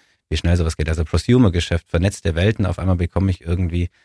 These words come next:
Waschmaschinengeschäft und, und diese, diese Branche auf einmal mit einer Strombranche vernetzt. Das ist ein großes Thema. Ähm, die Generationen werden sich viel mehr beschäftigen mit, ähm,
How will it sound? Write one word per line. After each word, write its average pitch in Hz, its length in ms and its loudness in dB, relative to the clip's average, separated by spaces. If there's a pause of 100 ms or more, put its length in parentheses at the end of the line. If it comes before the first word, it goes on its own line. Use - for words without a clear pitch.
(140)
Waschmaschinengeschäft 101 1160 0
und, 85 220 -6
und 85 240 -8
diese, 95 200 -4
diese 101 240 -2
Branche 87 400 -2
auf 85 80 -8
einmal 87 200 -4
mit 90 160 -6
einer 90 60 -10
Strombranche 92 580 -6
vernetzt. - 420 -10
Das 95 160 0
ist 107 140 2
ein 110 80 6
großes 104 340 0
Thema. 101 360 2 (480)
Ähm, 87 360 2
die 92 80 0
Generationen 92 600 2
werden 90 180 2
sich 87 160 -6
viel 120 180 2
mehr 113 120 6
beschäftigen 98 640 0
mit, 90 280 0
ähm, 80 360 -2